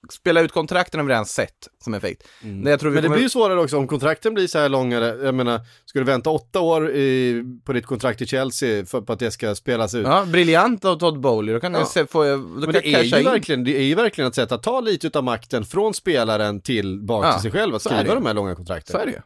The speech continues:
Speaker 2: Absolut.
Speaker 1: Det finns ju, det, det är ju, det är ju inte bara negativt. Alltså,
Speaker 2: Nej,
Speaker 1: och
Speaker 2: nej, men, nej, men jag, vi har varit inne på
Speaker 1: Ja.
Speaker 2: det. Alltså, f-,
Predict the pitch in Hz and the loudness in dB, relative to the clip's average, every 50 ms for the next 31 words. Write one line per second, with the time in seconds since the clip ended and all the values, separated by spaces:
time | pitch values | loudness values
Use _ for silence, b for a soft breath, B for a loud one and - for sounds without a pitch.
0 | _ - 160 190 - - - - - - - _ - - 127 180 190 190 - 165 | _ -6 -6 -6 -6 -8 -10 -10 -10 -10 -12 _ -8 -6 -2 -2 -2 0 0 -2
1 | 139 139 131 123 - 165 135 120 117 113 143 220 226 120 113 120 147 214 - 214 | 0 2 0 2 0 -2 -2 0 0 0 0 -2 -2 -2 -2 0 0 0 0 2
2 | 139 117 98 95 95 95 98 95 87 76 71 71 71 - - - - - - - | 2 2 0 0 -4 -6 -8 -8 -10 -10 -10 -12 -12 -12 -14 -20 -20 -20 -20 -20
3 | _ - - 131 185 226 151 147 156 143 139 160 165 190 190 156 123 160 185 180 | _ -4 -2 2 2 4 4 4 4 2 2 2 2 2 0 -2 -2 -2 0 0
4 | 185 175 147 170 185 175 156 160 156 175 175 175 151 180 180 123 143 165 156 135 | 0 0 0 0 0 0 -2 -2 -2 0 0 0 0 0 0 0 2 2 2 0
5 | 120 156 147 160 160 - | 0 -2 -4 -4 -6 -6